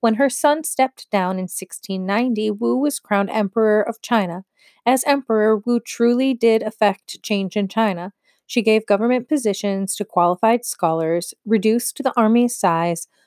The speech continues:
lowered unfair taxes on peasants, and increased agricultural production.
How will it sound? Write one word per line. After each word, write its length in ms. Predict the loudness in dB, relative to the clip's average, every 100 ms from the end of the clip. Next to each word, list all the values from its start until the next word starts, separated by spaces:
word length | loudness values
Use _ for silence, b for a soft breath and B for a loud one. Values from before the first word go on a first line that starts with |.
| _
lowered 340 | 0 4 4 2
unfair 400 | 0 2 2 2
taxes 560 | 2 0 -2 -2 -2 -2
on 200 | -2 -2
peasants, 560 | -2 -4 -2 -4 -6 -6
and 120 | -4 -2
increased 600 | 0 -2 0 -2 -2 0
agricultural 1120 | 0 2 0 0 0 -2 0 0 4 4 2
production. 720 | 2 -2 -2 -6 -10 -14 -12